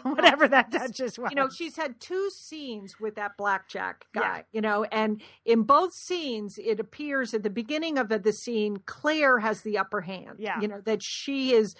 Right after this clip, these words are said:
Speaker 1: she's really putting this guy down. She really catches, catches him off base.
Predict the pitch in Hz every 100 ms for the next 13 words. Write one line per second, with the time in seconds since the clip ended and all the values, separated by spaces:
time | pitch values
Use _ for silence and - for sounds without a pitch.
0 | - - - 277 214 220 226 214 - 226
1 | 202 196 - 196 196 233 269 277 269 262
2 | 226 202 202 196 190 202 - 175 180 -
3 | _ - 214 214 208 202 196 185 - 277
4 | 277 277 269 240